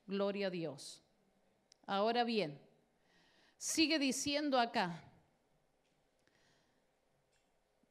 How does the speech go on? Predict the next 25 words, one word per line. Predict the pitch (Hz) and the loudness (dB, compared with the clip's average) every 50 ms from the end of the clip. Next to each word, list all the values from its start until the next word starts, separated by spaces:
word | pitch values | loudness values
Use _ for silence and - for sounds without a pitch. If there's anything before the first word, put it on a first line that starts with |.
| _ - | _ 6
"Pero | 254 247 233 226 220 202 202 | 8 10 10 10 8 8 8
oí", | 214 233 294 320 262 233 262 302 - - - - - _ _ - | 8 6 6 6 4 4 2 -2 -6 -10 -20 -20 -20 _ _ -8
versículo | 190 190 175 175 - - 214 196 - 254 269 302 320 | -6 -6 -6 -6 -4 -6 -6 -2 0 0 2 2 2
nueve, | 302 240 208 190 190 190 214 269 - - - - _ _ _ _ | 2 2 2 0 0 -2 -2 -6 -6 -10 -20 -20 _ _ _ _
"el | - 240 233 220 220 214 | 0 2 4 4 4 4
sonido | - - - - 233 208 208 214 240 277 370 440 427 370 277 214 | 2 2 2 2 2 2 2 4 4 4 4 2 0 2 0 0
de | 180 185 175 | 2 0 -2
sus | - - - 190 - | -4 -2 -4 -4 -6
palabras. | - - 180 170 170 165 165 151 147 147 143 147 156 - - - - - _ _ _ _ _ _ - - - - - - - | -4 -2 -2 0 2 2 0 0 0 -4 -6 -8 -10 -12 -12 -14 -14 -16 _ _ _ _ _ _ -20 -20 -20 -18 -16 -8 -2
Y | 247 254 285 | 2 6 8
al | 277 262 262 262 254 | 8 8 8 8 6
oír | 247 254 277 349 392 427 | 6 6 6 6 4 4
el | 403 370 330 311 | 4 4 2 2
sonido | - - - 302 254 254 254 320 359 330 339 330 | 0 -2 -2 0 0 0 0 0 0 0 0 0
de | 269 302 - | 0 0 -2
sus | - - 269 247 - | -2 -2 -2 -4 0
palabras, | - 247 233 233 254 294 320 320 330 311 330 320 330 - - - - - - _ _ _ _ | 2 4 4 4 6 4 4 4 4 2 2 0 0 -6 -14 -18 -20 -20 -20 _ _ _ _
caí | - - 247 240 247 254 294 330 381 403 403 | 2 4 6 6 6 6 6 6 4 4 2
sobre | 392 - - - 320 294 240 262 254 240 | 0 -2 -4 0 0 0 2 2 2 2
mi | 233 233 233 226 | 2 2 0 0
rostro | 214 - 277 285 311 349 320 330 - - 330 320 294 | -2 -2 0 2 4 2 2 0 -4 -6 -2 0 2
en | 277 269 269 277 | 2 2 2 2
un | 311 339 349 349 294 | 2 0 0 -2 -4
profundo | - 285 254 240 - - - 302 349 392 381 370 285 - - | 0 2 2 2 2 0 -2 -2 -2 -2 -2 0 0 0 0
sueño, | - - - - - 302 277 233 208 208 208 208 214 226 311 381 | 0 -2 -4 -2 0 2 2 2 2 2 0 0 0 -2 -4 -6